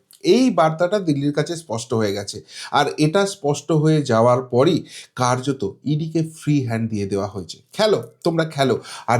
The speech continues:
যে মুহূর্তে এই ফ্রি হ্যান্ডটা এসে গেছে, যে মুহূর্তে গ্রিন সিগন্যালটা এসে গেছে, ভয়ঙ্কর খেলা কিন্তু ইডি শুরু করে দিয়েছে। আসলে একটা ভয় কিন্তু দিল্লির ছিল, সেটা হচ্ছে ঝাড়খণ্ড। ঝাড়খণ্ডে যেটা হয়েছিল যে তৎকালীন মুখ্যমন্ত্রী হেমন্ত সোরেন, তাকে গ্রেপ্তার করা হয়েছিল, কিন্তু তার প্রভাবটা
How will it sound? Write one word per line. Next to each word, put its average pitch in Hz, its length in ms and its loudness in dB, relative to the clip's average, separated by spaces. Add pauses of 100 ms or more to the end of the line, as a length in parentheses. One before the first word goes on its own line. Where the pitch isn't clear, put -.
যে 190 300 4
মুহূর্তে 262 380 4
এই 262 160 4
ফ্রি 233 180 4
হ্যান্ডটা 202 260 2
এসে 160 260 4
গেছে, 160 220 2
যে 151 140 4
মুহূর্তে 151 340 4
গ্রিন 135 240 2
সিগন্যালটা 135 400 0
এসে 120 280 0
গেছে, 151 360 2 (360)
ভয়ঙ্কর 190 300 4
খেলা 143 400 0 (240)
কিন্তু 165 320 2
ইডি 165 280 0
শুরু 131 300 -2
করে 127 200 -2
দিয়েছে। 110 320 -4 (340)
আসলে 208 440 2 (280)
একটা 202 420 0
ভয় 147 520 2
কিন্তু 160 280 0
দিল্লির 156 400 2
ছিল, 113 280 0 (340)
সেটা 190 260 2
হচ্ছে 190 160 2
ঝাড়খণ্ড। 127 440 -2 (500)
ঝাড়খণ্ডে 233 520 2
যেটা 214 220 4
হয়েছিল 156 500 4
যে 175 100 4
তৎকালীন 160 520 2
মুখ্যমন্ত্রী 165 540 0
হেমন্ত 156 300 2
সোরেন, 147 340 4
তাকে 127 160 -4
গ্রেপ্তার 127 420 0
করা 175 200 2
হয়েছিল, 160 320 2
কিন্তু 196 300 2
তার 196 360 0
প্রভাবটা 170 680 0